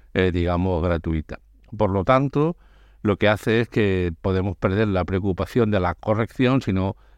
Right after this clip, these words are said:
centrarnos en el texto que quiero hacer. Esto es muy interesante para un autónomo que tenga que presentar un informe, no digo nada, para estudiantes que quieran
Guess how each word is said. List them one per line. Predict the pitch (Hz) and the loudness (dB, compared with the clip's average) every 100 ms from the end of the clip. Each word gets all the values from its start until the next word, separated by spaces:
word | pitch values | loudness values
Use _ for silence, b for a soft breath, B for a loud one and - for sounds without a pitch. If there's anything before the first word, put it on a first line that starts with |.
| - | -6
centrarnos | 113 92 98 98 110 104 | -2 2 2 4 2 2
en | 101 | 0
el | 87 85 | 0 0
texto | 101 - 92 | -2 -2 -4
que | 80 | -4
quiero | 82 90 82 | -2 -2 -2
hacer. | - 92 - - | -6 -12 -16 -20
Esto | - 127 | -2 0
es | |
muy | 101 117 | 2 2
interesante | 98 92 90 131 117 107 120 | 2 0 0 0 0 2 0
para | 101 87 | 2 0
un | 92 | 0
autónomo | 90 85 101 92 85 | -2 -2 -2 0 -2
que | 82 | -2
tenga | 92 85 | -2 -2
que | 82 85 | -2 -4
presentar | 85 - 85 92 | -4 -4 -2 -2
un | 87 95 | 0 0
informe, | 98 127 127 135 147 - - - - - - | 0 2 2 2 0 -4 -16 -20 -20 -20 -4
no | 101 | -2
digo | 90 80 | 0 0
nada, | 82 95 87 82 - - - | 0 0 -2 -4 -10 -20 0
para | 92 | 2
estudiantes | 92 - 87 90 95 87 110 98 | 2 -2 -2 0 0 0 -2 -2
que | 90 | -4
quieran | 92 87 87 80 | 0 0 0 -2